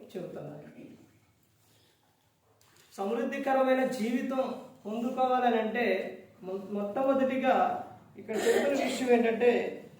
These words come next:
అందులోని నువ్వు దేవుణ్ణి ఏం చేయాలనంటే అడగాలి. అడుగుట ద్వారా నువ్వేమవుతావు అనంటే సమృద్ధికరమైన జీవితం పొందుతావు. ఇక్కడ ఏమని చెబుతున్నారంటే, "అడుగుడి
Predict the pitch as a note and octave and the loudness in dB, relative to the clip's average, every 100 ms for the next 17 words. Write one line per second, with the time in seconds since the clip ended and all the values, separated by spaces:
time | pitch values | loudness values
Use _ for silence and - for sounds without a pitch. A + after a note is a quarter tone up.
0 | - - - - G3 B3+ C4+ C4+ C4+ G3+ | -20 -20 -20 -12 -6 0 4 4 4 2
1 | - - - - - - - - - G3 | -2 -8 -12 -18 -20 -20 -20 -20 -18 -10
2 | G#3 G3+ G#3 A#3+ C4+ C4 B3+ B3+ B3+ B3+ | -6 -4 0 4 4 4 4 4 2 0
3 | A#3+ G#3+ G#3 A3 - - - - - G3+ | 2 0 0 0 -2 -4 -8 -14 -16 -6
4 | A#3 A#3 - - - - - - - - | -4 -2 -4 -6 -14 -20 -20 -20 -20 -20
5 | - _ - - - - - - G3 A#3 | -20 _ -20 -20 -20 -20 -20 -14 -4 -2
6 | C#4+ C#4 C#4 A3 A3 A3+ B3 C#4 A3 G3+ | 0 2 2 2 4 4 6 4 4 2
7 | - - - - G3+ G#3+ A3 B3+ B3 B3+ | -2 -8 -18 -12 -6 -2 0 0 -2 0
8 | A#3+ A3+ G#3 - - - - - - - | 0 0 -2 -4 -2 -4 -6 -12 -20 -12
9 | F#3+ A#3 B3 G#3 A#3+ A#3 A3 G#3+ G#3 F#3+ | -8 -4 -4 -4 -4 -2 0 0 0 -2
10 | F3+ G3+ G#3+ A#3+ - - - - - - | -2 -2 -2 -2 -2 -2 -6 -14 -20 -20
11 | _ _ - F#3+ F#3 - - - - - | _ _ -18 -12 -10 -10 -12 -16 -20 -20
12 | - _ _ _ _ _ _ _ _ - | -20 _ _ _ _ _ _ _ _ -20
13 | - - _ _ _ _ _ - F#3+ G3+ | -20 -20 _ _ _ _ _ -12 -6 -2
14 | C4+ C#4+ C4+ C4 B3+ B3 A3+ A#3+ A3+ G3+ | -2 -2 -2 -2 2 2 2 2 2 0
15 | - F#3+ A#3 B3 C#4+ D4 | -2 0 0 2 0 -2